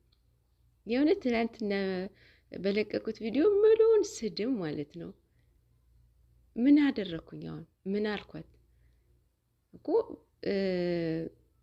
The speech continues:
እኔ እንጃ። ደረቅ ስድብ ሆኖ ከታያቸው አንድ ሚሊዮን ጊዜ ደረቅ በል፣ ደረቅ ነሽ በሉኝ። I don't care about።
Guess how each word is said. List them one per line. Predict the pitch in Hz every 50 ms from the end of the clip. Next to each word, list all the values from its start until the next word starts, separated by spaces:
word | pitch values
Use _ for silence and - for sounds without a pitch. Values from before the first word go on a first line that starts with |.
| _ _ _ -
እኔ | - 269 269
እንጃ። | 262 262 202 - 233 208 226 302 - _ _ _ _ _ _ _ -
ደረቅ | 202 180 254 254 233 247 254 254 247 247 - -
ስድብ | - - 214 185 220 208 202
ሆኖ | 214 208 208 214
ከታያቸው | 214 226 214 - 214 208 202 202 220 220 - - 262 262
አንድ | 277 294 294 269 269 277 294
ሚሊዮን | 294 285 269 277 262 254 247
ጊዜ | 233 226 - 220 214 185
ደረቅ | 190 196 190 196 190 190 190
በል፣ | 175 160 156 - -
ደረቅ | - 202 202 202 202 196 -
ነሽ | - 185 180 - -
በሉኝ። | - 160 147 151 160 160 156
I | 165 190 196
don't | 175 214 208 202 202
care | - 202 175 165
about። | 151 151 151 151 160 - _